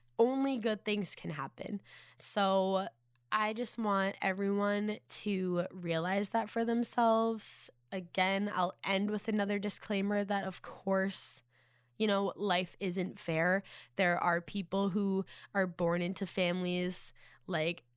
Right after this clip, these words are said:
acting families, who then become actors, so it's so easy for them to achieve acting wealth themselves and, like, all of these things, but, like, you're not them. You'll never be them. And so you need to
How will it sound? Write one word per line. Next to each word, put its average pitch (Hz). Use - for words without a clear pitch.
acting 190
families, 180
who 180
then 165
become 175
actors, 202
so 185
it's 170
so 160
easy 170
for 185
them 180
to 196
achieve 196
acting 202
wealth 202
themselves 208
and, 196
like, 202
all 196
of 180
these 196
things, 185
but, 175
like, 175
you're 226
not 196
them. 175
You'll 208
never 190
be 160
them. 160
And 190
so 196
you 196
need 190
to 180